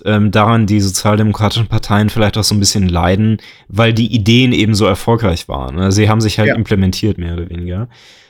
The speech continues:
Speaker 2: Ja.
Speaker 1: Ja. Aber okay, dann lass uns das noch mal in eine andere Richtung versuchen, wie ich mir, äh, das vielleicht auch noch gedacht hatte. Und zwar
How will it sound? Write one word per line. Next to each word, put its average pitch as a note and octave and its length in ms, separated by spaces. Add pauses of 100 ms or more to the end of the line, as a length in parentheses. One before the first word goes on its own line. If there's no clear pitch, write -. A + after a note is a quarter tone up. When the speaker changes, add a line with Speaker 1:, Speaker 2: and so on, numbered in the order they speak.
(180)
Speaker 2:
Ja. G#2+ 140
Speaker 1:
Ja. E2 80 (880)
Aber E3+ 280
okay, C#3+ 400
dann C3 120
lass C#3+ 160
uns D#3 120
das C#3+ 140
noch C#3+ 80
mal C#3 100
in B2+ 80
eine - 80
andere C3+ 200
Richtung A#2+ 280
versuchen, A2+ 460
wie A2+ 120
ich A2+ 140
mir, G#2+ 300
äh, G2 220
das G#2 140
vielleicht A2 220
auch F#2 120
noch A2+ 160
gedacht G#2+ 380
hatte. G#2+ 340 (520)
Und B2 140
zwar C3 460